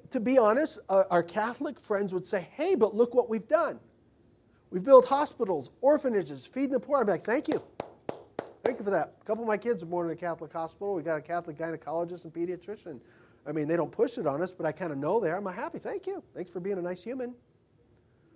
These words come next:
That doesn't justify the rest of the picture, though. So a lot of this wealth has been confiscated in battles, in crusades. I'll tell you this, this is a fact. You can look at it. I, I read this one, I like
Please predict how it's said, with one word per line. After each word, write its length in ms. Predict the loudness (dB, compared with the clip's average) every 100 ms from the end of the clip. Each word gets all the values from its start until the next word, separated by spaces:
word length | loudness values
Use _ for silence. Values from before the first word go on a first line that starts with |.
| _ _ _ _ -6
That 100 | -2
doesn't 260 | 2 2
justify 600 | 4 4 4 0 4 4
the 80 | 4
rest 260 | 4 2 0
of 60 |
the 80 | -2
picture, 400 | 0 -2 -2 -4
though. 220 | -4 -6 -10 _ _ _ _ _ _ _ _ _ _ _ _ _
So 280 | 6 6 6
a 80 | 2
lot 300 | 2 4 4
of 60 | 4
this 220 | 4 2
wealth 320 | 2 4 4
has 160 | 0 -2
been 160 | -8
confiscated 840 | -6 -8 -6 -8 -8 -6 -6 -4 -6
in 220 | -8 -8
battles, 760 | -8 -2 -2 -2 -6 -12 -20 -20 _ _ _ _ _ _ -2
in 220 | -2 0
crusades. 1040 | -2 -2 0 2 2 2 -4 -16 -18 -20 _ _ _ _ _ _ _ _ _
I'll 140 | 2 4
tell 180 | 6
you 80 | 6
this, 220 | 4 2
this 160 | 0 -4
is 120 | -4
a 60 | -4
fact. 480 | 0 0 0 -2 -6
You 80 |
can 180 | -2 0
look 200 | 0 2
at 120 | 2
it. 60 | 2
I, 220 | 2 2 2
I 120 | 0
read 340 | 4 4 4
this 180 | 2 -2
one, 220 | 0 0
I 80 | 0
like 360 | 2 2 2